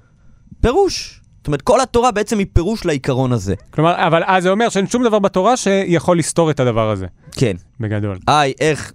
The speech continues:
Speaker 1: להרוג, נגיד, עמלקים, לכאורה
Speaker 2: <laughs>
Speaker 1: סותר קצת, כי אנחנו פחות בקטע שיהרגו אותנו. שאלה. מ-, בתורה אוהבים שאלות, הכל בסדר.
Speaker 2: אוקיי.
Speaker 1: אבל זה העיקרון.
Speaker 2: אבל בוא
Speaker 1: אז החוקה זה ה-,
Speaker 2: אבל
Speaker 1: זה
Speaker 2: כבר
Speaker 1: העיקרון.
Speaker 2: נתנו שתי אנלוגיות, אז אני רגע רוצה לחזור לאנלוגיה, פשוט שאתה,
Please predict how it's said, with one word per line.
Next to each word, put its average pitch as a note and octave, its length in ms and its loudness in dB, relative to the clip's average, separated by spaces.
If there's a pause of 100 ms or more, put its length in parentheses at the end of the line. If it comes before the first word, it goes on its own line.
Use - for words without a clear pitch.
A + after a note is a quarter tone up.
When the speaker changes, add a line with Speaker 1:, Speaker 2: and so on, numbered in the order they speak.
(100)
Speaker 1:
להרוג, A2+ 440 0
נגיד, A2+ 340 -2
עמלקים, G#2 600 -2 (1400)
לכאורה A2 600 2
Speaker 2:
<laughs> A2 180 -10
Speaker 1:
סותר D3 260 0
קצת, - 340 -4
כי B2+ 100 -4
אנחנו A2 340 -4
פחות A#2+ 260 -2
בקטע A2+ 240 -4
שיהרגו G2+ 280 -4
אותנו. F3+ 280 -2 (520)
שאלה. F3+ 300 0 (380)
מ-, A2 260 -4
בתורה A#2 300 -2
אוהבים G3 260 -2
שאלות, C4 380 0
הכל G3+ 140 0
בסדר. G#3 480 0 (140)
Speaker 2:
אוקיי. C#3+ 300 2
Speaker 1:
אבל D3 160 2
זה E3+ 160 2
העיקרון. C#3 420 0 (260)
Speaker 2:
אבל C3+ 180 0
בוא F#3 240 4
Speaker 1:
אז G3+ 60 2
החוקה B3 440 0
זה B3 240 2
ה-, A#3 280 -4 (200)
Speaker 2:
אבל C#3 160 4
Speaker 1:
זה A3 60 2
Speaker 2:
כבר D#3+ 100 2
Speaker 1:
העיקרון. D#3+ 220 2
Speaker 2:
נתנו F#3+ 160 2
שתי F#3+ 260 2
אנלוגיות, D#3 640 2
אז C3 120 -2
אני C#3+ 140 2
רגע F3 160 2
רוצה E3+ 340 2
לחזור D#3 320 2
לאנלוגיה, D#3 380 4
פשוט C3+ 200 -4
שאתה, D3 260 0